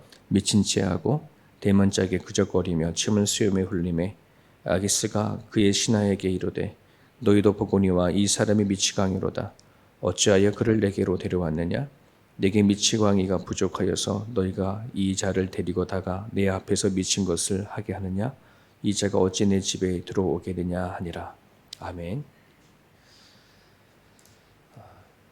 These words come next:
어제 말씀을 이어서 계속 보게 되어지면, 어, 요나단을 통해서 자신의, 에, 아버지인,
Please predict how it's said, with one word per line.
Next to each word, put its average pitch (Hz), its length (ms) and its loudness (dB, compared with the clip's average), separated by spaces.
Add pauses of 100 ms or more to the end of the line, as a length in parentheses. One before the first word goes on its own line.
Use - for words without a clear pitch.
(1300)
어제 117 300 6
말씀을 113 440 8
이어서 98 580 2
계속 - 260 -6
보게 98 220 0
되어지면, 98 680 -2 (380)
어, 104 520 -10 (360)
요나단을 110 540 6
통해서 117 640 4 (380)
자신의, 98 800 -2 (760)
에, - 320 -6 (140)
아버지인, 95 800 2